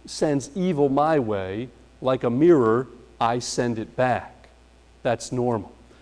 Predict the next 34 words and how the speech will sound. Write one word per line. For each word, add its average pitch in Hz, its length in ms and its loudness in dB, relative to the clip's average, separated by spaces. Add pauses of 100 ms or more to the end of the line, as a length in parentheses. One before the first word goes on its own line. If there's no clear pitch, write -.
(120)
A - 80 -6
step - 380 4
above 147 320 6
that 160 520 6 (200)
is 127 640 -2
neutral. 151 800 2 (400)
Someone 185 480 4
does 175 200 4
something 160 440 0
evil 196 340 2
to - 140 -2
me, 117 360 -2 (360)
I 156 100 4
don't 190 600 2
do 123 180 0
something 92 540 -6
back. 82 380 -10 (520)
That's 131 240 -2
better 151 340 4
than 143 180 2
what 139 180 2
they 139 120 2
did 127 260 -4
to 131 100 -6
me. 127 240 0 (440)
They 143 260 2
harm 156 500 2
me, 95 260 -8 (260)
but 127 200 2
I 131 220 4
just 123 440 -4
let 123 220 -2
it 107 120 -10
go. 123 360 2